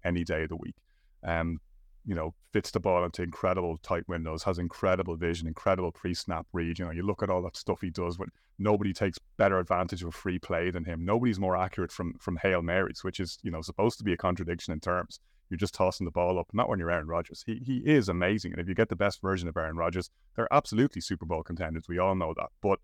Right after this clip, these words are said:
what happens when you get a bump in the road? A, a word that you don't associate with Aaron Rodgers is accountability. It's always someone else's fault.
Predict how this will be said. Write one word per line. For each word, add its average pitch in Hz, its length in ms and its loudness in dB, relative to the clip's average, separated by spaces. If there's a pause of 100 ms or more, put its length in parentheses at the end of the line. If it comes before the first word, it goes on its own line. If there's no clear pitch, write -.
(520)
what 123 140 4
happens 117 340 2
when 107 100 2
you 95 80 2
get 95 180 4
a 90 40 0
bump 92 280 -2
in 92 100 -2
the 85 80 -2
road? 82 320 -4 (1160)
A, 120 160 -6
a 110 80 2
word 117 220 6
that 110 140 -2
you 120 60 -2
don't 117 240 2
associate 151 420 2
with 143 120 -4
Aaron 151 200 2
Rodgers 151 280 0
is 104 100 0
accountability. 87 760 -2
It's - 180 -12 (180)
always 98 420 4
someone 85 280 -4
else's - 320 -10
fault. - 320 -14